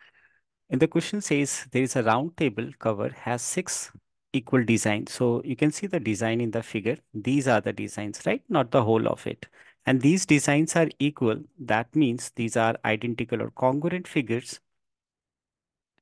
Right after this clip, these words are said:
And therefore, in order to find the area of six such design, we may find the area of one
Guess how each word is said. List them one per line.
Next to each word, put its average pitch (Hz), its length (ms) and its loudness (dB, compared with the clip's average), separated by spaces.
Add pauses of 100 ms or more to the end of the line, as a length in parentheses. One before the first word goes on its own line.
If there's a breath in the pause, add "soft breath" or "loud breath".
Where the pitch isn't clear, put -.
(560)
And 117 160 0
therefore, 120 480 0 (380)
in 120 140 -6
order 110 200 0
to 113 100 -8
find 127 300 -2
the 120 140 2
area 120 140 0
of 120 80 -4
six - 280 -4
such - 280 0
design, 127 400 0
we 120 120 -4
may 110 120 -6
find 101 280 -6
the 110 180 4
area 113 200 2
of 117 180 -4
one 165 320 0